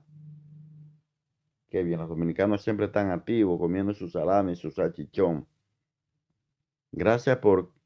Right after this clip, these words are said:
escuchar y ver este contenido en francés. Así que me gustaría que dejes en la caja de comentarios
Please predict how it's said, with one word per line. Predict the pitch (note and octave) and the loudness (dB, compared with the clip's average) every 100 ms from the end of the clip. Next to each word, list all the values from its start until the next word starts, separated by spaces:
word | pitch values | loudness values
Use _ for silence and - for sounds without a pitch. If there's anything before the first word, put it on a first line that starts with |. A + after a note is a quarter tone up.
| _ | _
escuchar | E2+ - D#2+ - A2+ A#2 F#2 D#2 | -12 -6 -4 6 8 8 6 0
y | E2 | -6
ver | D2+ G#2 G2 | 2 4 4
este | F2 F2+ | 2 -4
contenido | F#2 F2 F2 F#2+ G2+ F2 | -4 -2 -2 2 2 2
en | E2+ | -2
francés. | E2 D#2 D2 G2 F#2 - _ _ _ _ _ _ _ _ - | -4 -6 -2 4 4 2 _ _ _ _ _ _ _ _ -10
Así | D#2 A2+ G#2+ | -8 -8 4
que | A2 G#2 G#2+ - _ _ _ _ _ _ | 8 8 6 -4 _ _ _ _ _ _
me | A2 | 0
gustaría | A2 A2 G#2+ C#3 C#3+ | 2 4 4 4 4
que | A2+ | 6
dejes | G#2+ B2+ | 6 6
en | A#2+ | 2
la | G#2 - | 0 0
caja | G#2+ A2 | 0 2
de | G2 | 0
comentarios | F#2+ F2+ E2+ D#2+ F#2+ G2 A2+ C3+ | 0 0 0 2 2 4 2 -2